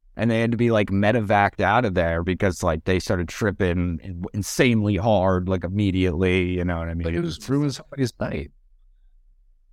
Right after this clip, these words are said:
Speaker 1: Not ruin someone, eh, you could ruin someone's life.
Speaker 2: True.
Speaker 1: A lot of those people working the festivals are sober. What if you
Speaker 2: True.
Speaker 1: tear, take someone off that path? So I just think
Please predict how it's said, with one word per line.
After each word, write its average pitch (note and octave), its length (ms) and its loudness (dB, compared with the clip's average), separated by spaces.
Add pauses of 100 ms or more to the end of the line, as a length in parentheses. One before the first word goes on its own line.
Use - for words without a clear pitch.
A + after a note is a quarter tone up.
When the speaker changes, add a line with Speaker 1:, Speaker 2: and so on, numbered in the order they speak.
(120)
Speaker 1:
Not G3+ 200 0
ruin G#3+ 180 0
someone, A#3 380 2
eh, F#3 80 4
you G#3+ 240 2
could G#3+ 180 0
ruin G3+ 240 0
someone's D#3+ 300 -4
life. A3 260 4
Speaker 2:
True. A#2 160 -6 (800)
Speaker 1:
A C#3+ 40 4
lot E3+ 160 8
of G3+ 80 2
those G3+ 160 2
people F#3+ 240 0
working F#3+ 240 2
the F3+ 80 2
festivals F#3+ 420 0
are D3 60 2
sober. C3+ 580 0
What G#2 140 2
if A#2+ 100 -2
you B2 120 2 (220)
Speaker 2:
True. C3+ 300 -4 (380)
Speaker 1:
tear, A#2 320 2
take B2 180 0
someone C3 240 2
off A#2+ 140 0
that G#2+ 260 0
path? D#2 340 -4
So F#2 220 2
I F#2+ 140 4
just A#2 240 -6
think F#2 180 0